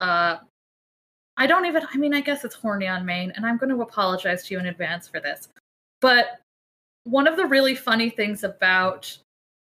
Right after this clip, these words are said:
Nate being Juliet is that he just doesn't know how to function, like, in a dress, like, when he sits on the stairs and he spreads his legs.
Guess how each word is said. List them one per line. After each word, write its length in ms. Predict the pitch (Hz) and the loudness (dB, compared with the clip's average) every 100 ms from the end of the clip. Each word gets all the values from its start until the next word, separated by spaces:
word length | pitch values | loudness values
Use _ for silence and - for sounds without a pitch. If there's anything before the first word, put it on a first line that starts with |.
| _ _ _ - | _ _ _ -4
Nate 400 | 220 220 208 - | 0 0 0 -4
being 240 | 220 208 | -4 -4
Juliet 540 | 202 214 208 190 196 196 | -2 0 0 2 0 0
is 80 | 202 | -4
that 140 | 185 | -4
he 120 | - 208 | -4 -4
just 340 | - 202 - | -2 -2 0
doesn't 340 | 185 196 226 | -2 0 0
know 140 | 202 202 | -2 -4
how 140 | 202 | -2
to 140 | 190 185 | -2 -2
function, 680 | - 185 - - 202 196 190 | -4 -6 -6 -4 -2 -2 -4
like, 200 | 180 190 | -8 -6
in 80 | |
a 80 | 175 | -8
dress, 480 | 160 - 160 202 - | -8 -2 0 0 0
like, 120 | 190 | -4
when 100 | 185 | -4
he 100 | 190 | -8
sits 260 | 180 196 202 | -6 -6 -4
on 80 | 208 | -4
the 80 | |
stairs 480 | 196 - 170 180 185 | -4 -2 2 2 2
and 100 | 202 | -4
he 60 | 196 | -8
spreads 420 | - - 180 190 | -6 0 0 0
his 220 | 226 208 | -4 -4
legs. 640 | 175 165 233 294 320 - | 0 2 0 -2 -6 -8